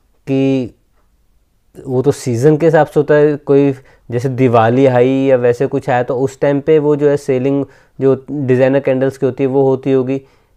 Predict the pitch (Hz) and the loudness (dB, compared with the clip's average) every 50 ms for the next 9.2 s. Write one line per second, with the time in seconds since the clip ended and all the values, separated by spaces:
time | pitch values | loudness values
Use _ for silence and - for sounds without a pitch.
0 | _ 113 110 123 120 - 135 123 127 131 - 143 135 131 139 143 135 135 131 131 | _ -6 -4 -4 -2 0 0 0 0 0 0 0 0 2 0 0 0 0 0 0
1 | 139 135 131 131 135 135 135 139 139 139 139 139 - 139 131 131 131 131 131 135 | 0 0 0 0 0 0 -2 -2 -2 -2 -4 -2 -2 -4 -4 -2 -4 -4 -6 -6
2 | 131 - - 127 123 123 143 135 127 127 120 113 - - 139 - - 139 131 123 | -8 -8 -6 -6 -6 -4 -6 -8 -4 -2 -4 -2 -2 -4 -8 -6 -4 -4 -4 -4
3 | - 135 131 - _ _ _ _ _ _ - 143 127 120 127 131 - 123 104 87 | -4 -8 -8 -8 _ _ _ _ _ _ -6 -4 0 0 0 0 0 -2 -6 -6
4 | - _ _ _ _ _ _ _ _ _ _ _ - _ _ _ _ - 123 120 | -10 _ _ _ _ _ _ _ _ _ _ _ -20 _ _ _ _ -12 -8 -2
5 | 123 139 156 180 170 - 139 139 156 156 - - 147 131 127 139 123 139 160 151 | 2 4 4 4 2 2 2 0 0 0 0 0 0 0 0 0 0 0 2 2
6 | 165 170 160 - _ _ - 156 135 123 - 139 131 123 - - 143 127 127 123 | 2 0 0 -4 _ _ -2 -2 -2 0 0 0 0 0 -2 -4 0 0 0 0
7 | 117 127 120 - 123 110 107 - - - 139 156 - - - 120 127 131 120 120 | 2 0 -2 0 0 -4 -4 -6 -6 0 0 0 0 0 -4 -6 -6 -4 -4 -4
8 | 117 120 135 131 - - 147 - 135 123 - - 135 123 117 110 117 101 92 - | -2 -2 -2 -2 0 -2 0 0 0 -2 -2 -4 -4 -4 -2 -4 -6 -8 -8 -10
9 | 101 95 95 | -14 -16 -16